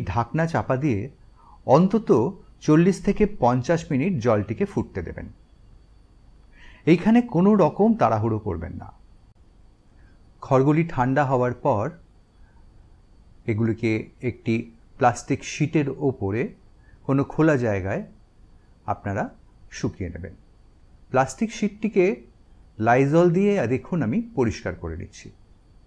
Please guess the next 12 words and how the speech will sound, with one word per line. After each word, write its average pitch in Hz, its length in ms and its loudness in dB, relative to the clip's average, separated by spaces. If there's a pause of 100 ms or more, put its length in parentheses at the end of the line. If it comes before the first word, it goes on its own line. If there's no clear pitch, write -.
(420)
এই 135 180 0
Lysol 147 340 4 (100)
স্প্রে 151 260 0
করার 160 320 -2 (120)
পর 135 200 2 (920)
দশ 127 160 2 (160)
পনেরো 147 300 -2
মিনিট 147 320 -2 (120)
আমি 120 220 -2
এটিকে 107 260 -6
শুকোতে 139 420 -6
দেব। 117 180 -6